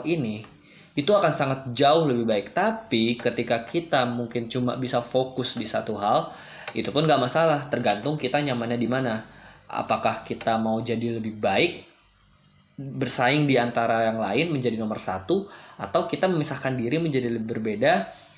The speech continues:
untuk mendapatkan, eh, orang-orang segmented yang sangat relatable dengan kita. Gitu. Mau pilih yang manapun, kuncinya itu adalah inovasi dan konsistensi. Jadi itu tentang menjadi lebih baik dan menjadi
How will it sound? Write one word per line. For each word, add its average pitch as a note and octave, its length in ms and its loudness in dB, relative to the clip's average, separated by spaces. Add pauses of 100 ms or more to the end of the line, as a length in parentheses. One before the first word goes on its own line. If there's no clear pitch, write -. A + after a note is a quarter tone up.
(160)
untuk D#3 240 -2
mendapatkan, D3+ 800 0
eh, A2+ 240 0
orang-orang A2+ 400 0
segmented A2+ 480 -4
yang A2+ 240 -4
sangat G#2+ 400 -6
relatable G#2+ 560 0
dengan G2 240 -2
kita. A#2 480 -2 (880)
Gitu. G2 240 -6
Mau C3 160 0
pilih C3 160 4
yang B2+ 160 4
manapun, B2 480 2
kuncinya C3 440 0
itu A2 200 2
adalah C#3+ 400 4
inovasi B2 560 0
dan B2+ 240 0
konsistensi. G#2+ 800 -6 (960)
Jadi C3 360 4
itu G3 360 2
tentang G#2+ 480 -4 (240)
menjadi C3 400 2
lebih B2 160 2
baik A2+ 240 0
dan - 160 -12
menjadi G#2 200 -4